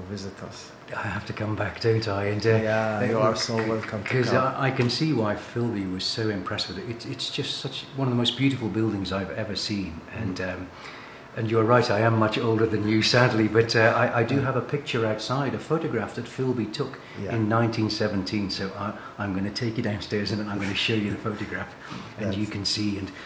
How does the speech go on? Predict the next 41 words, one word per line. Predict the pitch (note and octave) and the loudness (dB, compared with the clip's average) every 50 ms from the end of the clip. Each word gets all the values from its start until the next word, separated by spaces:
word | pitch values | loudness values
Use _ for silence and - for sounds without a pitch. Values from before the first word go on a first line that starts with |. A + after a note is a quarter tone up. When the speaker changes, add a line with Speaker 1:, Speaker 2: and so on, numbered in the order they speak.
| - - - - - | -14 -14 -14 -14 -8
Speaker 2:
so | - - D3 | -4 -2 0
the | C#3+ D3+ - | 2 2 4
building | D#3+ E3 F3 F3 F3+ E3 D#3 C#3 A#2+ | 4 6 6 6 4 4 4 4 4
was | A#2+ A#2+ G#2 G2 F#2+ | 4 2 2 0 0
used | G2 A2 B2 C3+ C#3 C#3 C3 A2 - - | 0 0 2 2 2 0 0 -2 -4 -6
up, | A2 G#2+ - - - - | -8 -8 -8 -12 -14 -8
just | - - C3+ - - - - | -4 -2 -2 -2 -2 -6 -6
up | B2 - B2+ | -6 -4 -4
until | A2+ - A#2+ | -2 -2 -2
just | A2 - A#2 - - | 0 0 -2 -4 -4
before | A#2+ - - A#2+ A2+ | -6 -4 -2 -2 -2
covid. | - - A#2 A#2 A#2 A#2+ A#2 C#3 C#3+ C#3 C#3+ - | -2 -2 0 2 2 2 2 0 -2 -2 -4 -2
People | - C#3 C#3 C3+ A2+ | -2 -2 -2 -2 -4
could | A2 - A#2 - | -8 -10 -10 -8
come | - A2+ A2+ A2+ | -4 -2 0 2
and | A2 G2+ | 2 0
visit. | F#2 G#2+ G2+ A#2+ C#3 C3+ | 0 -2 -2 -2 -4 -4
It | B2+ A2+ | -4 -4
was | G#2 A#2+ G2+ | -2 -2 0
a | G#2+ | 0
museum, | G2+ G2+ G2+ G#2 G#2 F#2 G2+ G2 G2+ A2+ C3+ D3 | 0 0 0 0 0 0 0 -2 -2 -2 -2 -2
is | C#3+ C3 C3 | -4 -2 -4
that | C3+ C3+ C3+ | -4 -6 -6
correct? | - - A#2+ B2 C#3+ C#3 - - - - - - - - D#3+ | -8 -6 -6 -4 -4 -6 -8 -12 -16 -18 -18 -18 -12 -4 0
Speaker 1:
Yeah, | F3 E3+ C#3+ | 2 4 4
the | A#2 - B2+ | 4 2 0
first | - - G3 G3+ G3 G3 - - | 2 4 4 4 4 4 2 2
used | E3 D#3 D3+ - - | 4 4 4 2 0
for | - - A#2 A2+ A2+ G#2+ | -4 -4 -2 -2 -2 -2
the, | G2 G#2 G#2 G#2 A2 | -2 -4 -4 -2 0
this | A2 - - - - | 0 0 0 0 -2
building, | - C3+ B2+ A#2+ A2+ A#2 A2+ A2 G#2+ - - - - - - - | -4 -4 -4 -4 -2 -2 -4 -4 -4 -8 -12 -16 -18 -18 -12 -6
uh, | G#2+ G#2+ G#2 G2+ G2 F#2+ F#2 F2+ F#2 F#2+ F#2+ F#2+ - - A#2 A#2 - - - - - A2+ - - - - - - - - - - - - - - | -6 -4 -4 -4 -4 -6 -6 -8 -8 -10 -10 -10 -10 -12 -12 -14 -14 -16 -16 -14 -12 -12 -12 -14 -16 -18 -20 -20 -20 -20 -20 -20 -20 -20 -20 -18
for | - - - C3+ B2+ B2 | -16 -10 -6 -4 -4 -2
the | G#2+ G#2+ A2 G#2+ G#2 G#2 | -2 -2 -2 -2 -2 -2
residency, | A2 G#2+ A2+ A2 G#2 A2 G2+ F#2+ - - - - - - - - - - - - - - | -4 -4 -4 -4 -4 -4 -4 -4 -6 -8 -8 -10 -14 -18 -20 -20 -20 -20 -20 -20 -12 -8
just | - A2+ - - - | -6 -6 -6 -6 -8
for | - - G2+ | -8 -6 -6
the | F#2+ F#2+ F#2+ | -6 -6 -6
residency | G2 F#2+ F#2+ G2 G2 G2+ G2+ G2+ - - - G#2 | -8 -8 -8 -8 -8 -8 -8 -8 -8 -10 -10 -12
for | G2+ - - G#2 G2+ G2 | -12 -10 -8 -6 -6 -6